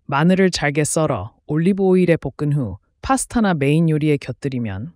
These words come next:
감칠맛이 뛰어난 요리를 즐길 수 있습니다. 마지막은 마늘을 절여 먹는 것입니다. 마늘을 절여서 먹는 것도 하나의 방법입니다. 신선한 마늘을 껍질을 벗겨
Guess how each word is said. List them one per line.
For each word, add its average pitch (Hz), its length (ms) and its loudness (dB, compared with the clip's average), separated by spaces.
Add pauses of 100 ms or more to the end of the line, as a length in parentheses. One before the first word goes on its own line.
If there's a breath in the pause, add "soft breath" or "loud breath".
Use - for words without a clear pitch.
(140)
감칠맛이 185 680 0
뛰어난 202 420 2
요리를 131 360 -4
즐길 123 320 -6
수 - 160 -8
있습니다. 95 580 -10 (280)
마지막은 185 680 2
마늘을 147 400 0
절여 151 300 2
먹는 139 320 0
것입니다. 101 580 -10 (200)
마늘을 165 420 0
절여서 156 340 0
먹는 135 300 -2
것도 107 320 -10
하나의 190 420 -2
방법입니다. 110 840 -8
신선한 247 520 2
마늘을 143 440 2
껍질을 180 500 -2
벗겨 117 560 -10